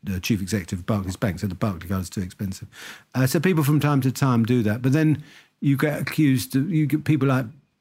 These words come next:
Volkswagen or B P get, who, who's,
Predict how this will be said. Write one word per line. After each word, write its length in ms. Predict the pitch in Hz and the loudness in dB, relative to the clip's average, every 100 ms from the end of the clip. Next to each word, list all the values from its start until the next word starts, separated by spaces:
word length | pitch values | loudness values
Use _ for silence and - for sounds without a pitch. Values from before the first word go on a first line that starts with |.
| _ _ _ - | _ _ _ -10
Volkswagen 800 | 104 143 147 - 123 110 110 110 | 0 0 0 0 2 2 2 2
or 80 | 107 | 2
B 220 | 123 110 | 2 0
P 260 | - 131 104 | 2 0 0
get, 300 | 101 85 - | -2 -6 -4
who, 120 | 101 98 135 | -2 -2 -4
who's, 360 | 127 120 - | -4 -6 -8